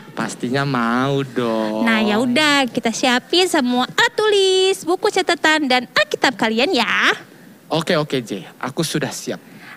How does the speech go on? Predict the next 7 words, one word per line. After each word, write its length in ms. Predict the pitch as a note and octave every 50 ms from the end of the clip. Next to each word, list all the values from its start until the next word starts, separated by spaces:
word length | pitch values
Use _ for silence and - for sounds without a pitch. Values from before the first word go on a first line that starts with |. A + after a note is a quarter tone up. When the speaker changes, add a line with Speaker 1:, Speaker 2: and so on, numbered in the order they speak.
| - -
Speaker 1:
Mari 160 | - D#3+ F#3
Speaker 2:
Oke. 100 | G3 F#3+
Speaker 1:
teman-teman, 540 | - F3+ F3 E3+ E3 F3 E3+ E3+ E3+ E3+ E3+ E3+ D#3 -
kita 500 | - - E3 E3 E3 - - E3 D#3+ D#3+
berdoa. 800 | D#3 D3+ C#3 D#3 D#3+ D3+ D3 C3 C3 C#3 B2 A#2+ - - A2+ -
Speaker 2:
Iya, 80 | - -
berdoa. 420 | - F4+ F4 F4 E4 - F4+ F#4